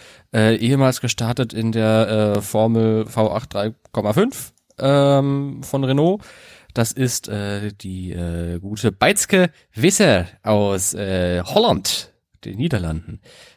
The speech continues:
Äh, die startet bei B M W sowohl an, äh, also, ja,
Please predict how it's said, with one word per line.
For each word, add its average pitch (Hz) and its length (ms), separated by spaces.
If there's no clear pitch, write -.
Äh, 101 120
die 123 240
startet 110 840
bei 113 200
B 139 160
M 127 200
W 123 320
sowohl 110 560
an, 151 580
äh, 135 1300
also, 110 360
ja, 92 260